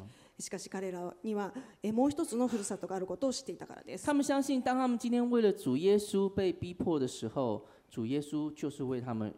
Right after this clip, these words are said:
Speaker 2: 预备了天国的荣耀。
Speaker 1: えー、彼らは、えー、イエ-、主イエス・キリストのために迫害を受けるときに、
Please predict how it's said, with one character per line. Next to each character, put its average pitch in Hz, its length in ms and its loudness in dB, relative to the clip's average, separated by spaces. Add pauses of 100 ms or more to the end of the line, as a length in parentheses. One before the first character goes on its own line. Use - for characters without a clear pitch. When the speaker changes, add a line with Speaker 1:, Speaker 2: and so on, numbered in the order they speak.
(160)
Speaker 2:
预 139 160 0
备 113 180 -2
了 95 220 -4
天 139 320 -2
国 101 120 0
的 95 80 -4
荣 95 200 -6
耀。 98 240 -6 (300)
Speaker 1:
え 185 160 -6
ー、 - 20 -12
彼 190 240 -4
ら 175 120 -6
は、 220 240 -2 (220)
え 196 80 -4
ー、 190 160 -2
イ 208 120 -4
エ-、 - 80 -6 (180)
主 - 180 -4
イ 226 60 2
エ 214 80 0
ス・ 208 100 -8
キ - 80 -6
リ 226 80 -2
ス 226 60 -8
ト 240 80 0
の 226 160 0
た - 40 -4
め 254 80 0
に 226 120 -2
迫 202 200 -4
害 202 180 0
を 196 40 2
受 196 80 -6
け 214 100 0
る 196 80 0
と 185 120 -4
き 175 100 -12
に、 208 240 -2